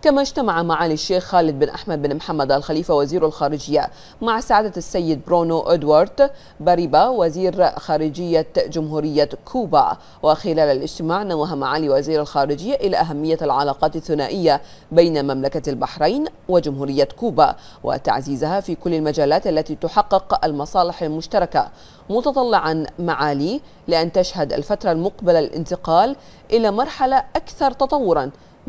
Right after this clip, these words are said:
في التعاون المشترك بي-، بما يعود بالنفع على البلدين والشعبين الصديقين.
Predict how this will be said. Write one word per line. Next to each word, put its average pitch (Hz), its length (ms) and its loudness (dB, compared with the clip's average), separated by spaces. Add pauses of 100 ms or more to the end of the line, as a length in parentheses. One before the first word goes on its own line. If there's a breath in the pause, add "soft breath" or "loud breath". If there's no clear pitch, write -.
في 147 100 -6
التعاون 170 680 0
المشترك 202 640 0
بي-، 170 320 0
بما 170 320 0
يعود 151 420 0
بالنفع 165 520 -2
على 151 200 2
البلدين 147 540 0
والشعبين 190 600 -2
الصديقين. 165 680 -2